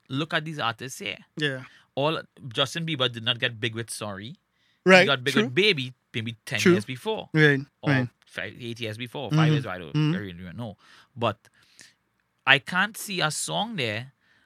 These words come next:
Speaker 1: that is comparable to, say, um, a,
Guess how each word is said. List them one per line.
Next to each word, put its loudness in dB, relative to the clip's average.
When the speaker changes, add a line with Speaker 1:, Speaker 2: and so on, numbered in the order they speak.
Speaker 1:
that 4
is -2
comparable -2
to, -6
say, -6
um, -6
a, -2